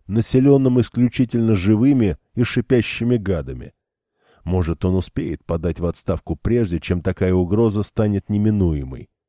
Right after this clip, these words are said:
Если, конечно, он доживет до этих почтенных лет и не попадет под трибунал, что, в свою очередь, напрямую зависит от его сомнительного умения избегать родственников,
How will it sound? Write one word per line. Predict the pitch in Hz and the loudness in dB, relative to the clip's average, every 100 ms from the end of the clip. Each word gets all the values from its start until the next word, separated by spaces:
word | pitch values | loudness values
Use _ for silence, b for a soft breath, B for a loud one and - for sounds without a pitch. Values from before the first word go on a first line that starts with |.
| _ _ _ _ | _ _ _ _
Если, | 92 101 - | -2 -2 -2
конечно, | 95 101 104 92 - | -4 -2 0 -2 2
он | 107 98 | 0 4
доживет | 117 95 127 123 90 73 | 4 6 4 6 4 2
до | 95 | -2
этих | 92 87 87 | 0 -2 -6
почтенных | - 98 - - 95 95 92 | -4 -6 -4 -2 -2 -2 -4
лет | 107 131 - - _ _ _ | 0 0 0 -16 _ _ _
и | - | 0
не | 127 | 2
попадет | 123 127 135 131 131 | 2 2 2 4 4
под | - 127 _ | 4 -4 _
трибунал, | 135 135 147 131 92 71 - _ _ | -2 2 4 4 2 0 -8 _ _
что, | - - 101 | -20 -6 -4
в | |
свою | - 98 107 160 196 | -2 0 0 0 0
очередь, | 120 85 90 78 - _ _ | 0 0 -4 -4 -8 _ _
напрямую | - 139 160 170 180 151 104 90 | -4 0 2 4 4 4 4 4
зависит | 85 107 117 101 - 101 | 2 2 2 0 -2 -2
от | 104 | -4
его | 98 113 113 | -2 0 0
сомнительного | - 110 117 120 113 110 107 | 0 0 2 0 0 2 2
умения | 110 113 135 139 110 101 | 4 4 4 2 2 4
избегать | 104 87 113 117 120 | 2 2 2 4 2
родственников, | 127 156 - - 90 85 82 - | 0 -2 -4 -4 -4 -2 -6 -10